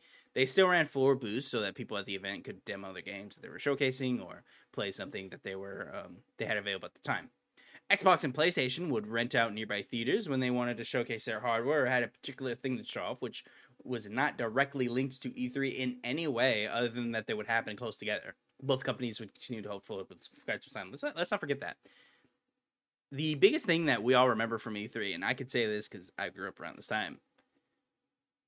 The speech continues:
we all remember the giant showcases that PlayStation, Xbox, Nintendo would have, right?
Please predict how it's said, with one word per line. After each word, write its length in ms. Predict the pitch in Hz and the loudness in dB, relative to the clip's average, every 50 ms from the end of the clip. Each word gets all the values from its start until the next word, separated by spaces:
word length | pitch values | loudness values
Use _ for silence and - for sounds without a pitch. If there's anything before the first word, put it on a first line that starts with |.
| _ _ _ - | _ _ _ -2
we 140 | 120 147 160 | 0 4 6
all 160 | 196 285 370 | 8 8 8
remember 280 | 339 240 233 220 185 | 8 6 6 6 4
the 120 | 156 139 135 | 4 2 2
giant 340 | 127 120 139 135 139 131 127 | 2 4 6 6 6 6 4
showcases 400 | - 135 - 131 127 120 - 120 | 4 4 4 2 0 0 -2 -4
that 100 | 120 101 | -4 -4
PlayStation, 520 | - 123 113 110 - 113 - - 95 98 104 | -2 -2 -2 -2 -2 -2 -4 -4 -6 -8 -8
Xbox, 280 | - - 104 95 110 | -6 -4 -4 -4 -4
Nintendo 400 | - 104 104 95 98 95 95 87 | -8 -12 -12 -10 -10 -8 -8 -8
would 80 | 92 - | -10 -10
have, 160 | - - - - | -12 -14 -14 -12
right? 180 | - - - | -14 -14 -14